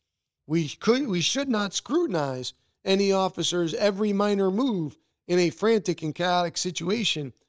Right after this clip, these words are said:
as if we were examining the, the Zapruder film in slow motion. But here, the officers had two minutes to realize that Hyde, who was handcuffed, shackled, and exhausted,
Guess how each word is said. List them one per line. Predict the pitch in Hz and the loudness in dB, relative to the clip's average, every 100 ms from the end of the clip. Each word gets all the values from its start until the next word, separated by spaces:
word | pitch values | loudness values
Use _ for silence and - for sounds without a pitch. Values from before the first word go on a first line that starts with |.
| _ | _
as | 165 160 | 0 4
if | 196 196 | 4 4
we | 180 | 2
were | 180 175 170 | 2 2 2
examining | 147 139 202 196 175 156 147 127 _ _ - | 0 2 4 4 0 0 -4 -8 _ _ -6
the, | 156 160 170 160 | -4 -4 -6 -6
the | 139 156 | -2 -2
Zapruder | 131 202 220 175 165 156 | 2 0 0 -2 0 -2
film | 127 - 165 156 147 139 _ _ | -4 2 2 2 -2 -6 _ _
in | - 156 | -4 -2
slow | - 196 175 | 0 2 4
motion. | 196 220 - 143 - _ _ _ _ - | 4 2 0 -4 -14 _ _ _ _ -4
But | 165 | -2
here, | 139 226 262 170 139 _ _ _ | 0 2 4 4 2 _ _ _
the | 175 | 2
officers | 190 208 - 180 175 | 2 2 0 0 2
had | 170 180 - | 0 -2 0
two | 220 | 0
minutes | 226 214 180 | 2 2 0
to | - | -4
realize | 185 220 240 180 135 131 131 - _ _ _ | -2 4 4 4 0 -6 -8 -12 _ _ _
that | 156 156 | -4 -2
Hyde, | 165 196 185 156 | 2 4 4 2
who | 160 | 0
was | 170 156 | 0 2
handcuffed, | 202 226 - 147 127 _ _ _ _ - | 4 4 2 -4 -4 _ _ _ _ -6
shackled, | - 220 214 170 139 113 _ _ _ _ _ - | 0 0 0 0 -2 -4 _ _ _ _ _ -2
and | 190 220 220 | 4 6 6
exhausted, | 190 175 226 185 - 127 120 | 4 4 4 2 -2 -6 -8